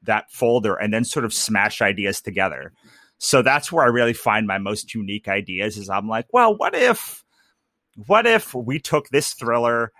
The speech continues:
and, like, this mythology and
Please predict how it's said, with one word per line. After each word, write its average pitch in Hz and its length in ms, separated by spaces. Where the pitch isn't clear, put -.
and, 113 260
like, 101 340
this 123 680
mythology 113 920
and 104 360